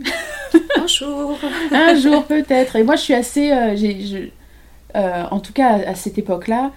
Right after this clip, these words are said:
Speaker 1: je, j'avais du mal avec le changement. C'est
Speaker 2: Ah ouais.
Speaker 1: quelque chose qui m'angoissait, le changement.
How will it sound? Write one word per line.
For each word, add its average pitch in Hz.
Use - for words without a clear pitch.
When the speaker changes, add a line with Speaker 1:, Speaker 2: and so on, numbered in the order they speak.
Speaker 1:
je, 196
j'avais 196
du 202
mal 254
avec 226
le 208
changement. 202
C'est -
Speaker 2:
Ah -
ouais. 240
Speaker 1:
quelque 208
chose 277
qui 226
m'angoissait, 202
le 185
changement. 170